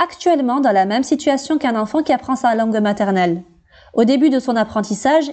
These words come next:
il fait beaucoup de fautes. Il confond des sons, il ne prononce pas correctement, et cetera. L'erreur fait partie du processus d'apprentissage. Il est donc inutile d'attendre de maîtriser parfaitement la langue avant de commencer à parler,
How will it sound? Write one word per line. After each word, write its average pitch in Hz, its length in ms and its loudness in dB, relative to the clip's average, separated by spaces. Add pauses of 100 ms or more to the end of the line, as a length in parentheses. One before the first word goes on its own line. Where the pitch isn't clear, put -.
il 240 120 0
fait 262 160 0
beaucoup 254 240 0
de 247 100 2
fautes. - 400 -2 (380)
Il 247 180 4
confond 240 360 -2
des 294 140 2
sons, 254 300 -2 (240)
il 247 140 4
ne 247 80 4
prononce 247 340 -2
pas 233 140 0
correctement, 269 640 -2
et 294 120 0
cetera. 202 600 -2 (280)
L'erreur 302 400 4
fait - 260 -2
partie 311 360 0
du 254 80 0
processus 254 560 0
d'apprentissage. 233 880 -2 (300)
Il 294 160 2
est 330 80 4
donc 311 320 -2
inutile 330 480 2
d'attendre 220 400 0
de 208 80 2
maîtriser 240 480 2
parfaitement 240 580 0
la 208 140 4
langue 320 280 2
avant 262 220 -2
de 285 100 2
commencer 285 380 0
à 285 80 2
parler, 233 400 0